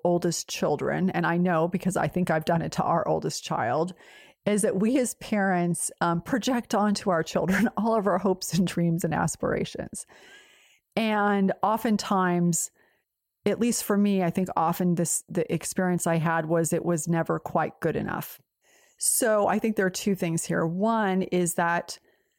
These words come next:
my coaching came out of my being the encouraging voice that I wanted to hear, number one.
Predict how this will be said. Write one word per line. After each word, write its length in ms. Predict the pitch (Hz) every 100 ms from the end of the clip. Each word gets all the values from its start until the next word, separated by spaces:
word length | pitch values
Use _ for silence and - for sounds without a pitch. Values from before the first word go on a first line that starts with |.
| _ _ _ _ _
my 300 | 208 196 190
coaching 840 | 185 - - 240 233 - 190 175 180
came 300 | 196 180 180
out 300 | 175 180 175
of 360 | 170 165 - - _ _ _
my 440 | 170 180 180 180 170
being 400 | 151 175 175 170
the 100 | 170
encouraging 640 | 165 - 185 175 175 165
voice 400 | 165 175 165 - -
that 120 | 160
I 100 | 165
wanted 380 | 170 160 165 180
to 100 | 214
hear, 360 | - 220 247 - _ _ _ _ _ _ _ _ _ _ _ _
number 240 | 175 175 185
one. 420 | 170 185 190